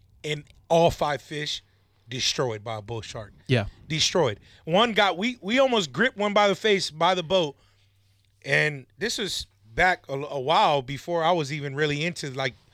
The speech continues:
Speaker 1: knowing everything, how to handle a tarpon and all that. So I'm watching it go down. So I'm on the side of the boat. I see the shadow come up, ten, twelve foot bull shark.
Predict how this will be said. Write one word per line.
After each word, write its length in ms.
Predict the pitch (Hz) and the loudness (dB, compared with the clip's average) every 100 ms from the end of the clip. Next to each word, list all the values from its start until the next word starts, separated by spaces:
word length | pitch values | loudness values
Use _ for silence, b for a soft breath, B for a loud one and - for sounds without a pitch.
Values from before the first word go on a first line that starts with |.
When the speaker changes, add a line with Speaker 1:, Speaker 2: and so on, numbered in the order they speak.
| b b 120 | b b -8
Speaker 1:
knowing 360 | 135 160 151 | -4 -4 -2
everything, 320 | 151 147 151 | -4 -4 -6
how 140 | 143 156 | -2 0
to 80 | 143 | 2
handle 320 | 151 156 151 | 0 0 0
a 60 | |
tarpon 340 | 139 156 151 151 | -2 -4 -4 -8
and 80 | 139 | -6
all 140 | 143 | -4
that. 240 | 156 143 - b b b | -4 -6 -10 b b b
So 160 | 156 | 0
I'm 120 | 147 | 2
watching 380 | 139 165 180 165 | 4 4 4 -2
it 100 | 147 | -2
go 160 | 143 147 | 0 0
down. 340 | 143 175 143 - B B | 2 2 2 -4 B B
So 160 | - 151 | 0 2
I'm 120 | 170 | 2
on 120 | 160 | 0
the 60 | 139 | -2
side 260 | - 175 | 2 2
of 60 | 165 | 2
the 60 | |
boat. 340 | 135 170 170 - b b b 147 | 2 2 2 0 b b b 0
I 80 | 165 | 0
see 220 | - 220 | 0 -2
the 100 | 196 | -2
shadow 400 | - 208 202 170 | 0 2 2 2
come 260 | - 185 180 | -2 -4 -2
up, 220 | 160 - - | -4 -4 -2
ten, 220 | 196 196 | 0 0
twelve 280 | - 190 165 | -2 -4 -4
foot 200 | 190 151 | -6 -4
bull 160 | 170 | -4
shark. 320 | 165 143 127 | -4 -6 -8